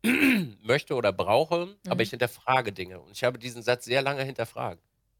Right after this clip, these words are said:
Speaker 1: Und auf „Ich kann nicht“ habe ich immer gesagt, „Ich verstehe das.“ Aber ich hab's nie verstanden. Vielleicht habe ich's oberflächlich verstanden.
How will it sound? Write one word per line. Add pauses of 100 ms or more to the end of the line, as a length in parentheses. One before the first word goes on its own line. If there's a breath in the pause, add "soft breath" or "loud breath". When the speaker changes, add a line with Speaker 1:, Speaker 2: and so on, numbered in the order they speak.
(920)
Speaker 1:
Und
auf
„Ich
kann
nicht“
habe
ich
immer
gesagt,
„Ich
verstehe
das.“ (800)
Aber
ich
hab's
nie
verstanden. (1400)
Vielleicht
habe
ich's
oberflächlich
verstanden.